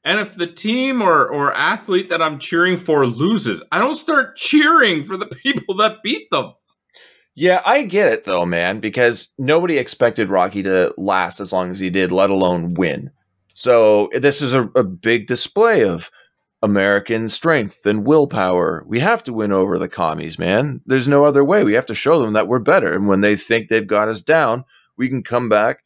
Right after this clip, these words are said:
Speaker 2: and we can overcome. That's one thing I fucking hate about this movie.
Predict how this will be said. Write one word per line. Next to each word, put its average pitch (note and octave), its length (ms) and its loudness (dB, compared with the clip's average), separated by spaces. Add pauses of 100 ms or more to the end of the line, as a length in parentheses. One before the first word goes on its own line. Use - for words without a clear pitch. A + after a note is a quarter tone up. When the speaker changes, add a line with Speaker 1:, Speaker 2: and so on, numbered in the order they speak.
(260)
Speaker 2:
and A#2 160 0
we B2 100 2
can C3 180 0
overcome. D3 640 0 (1040)
That's C3 160 2
one C#3+ 180 0
thing C3 140 0
I F#2 80 0
fucking G2 340 -6
hate F2+ 140 -2
about F#2 200 -2
this - 140 -10
movie. F2+ 360 -4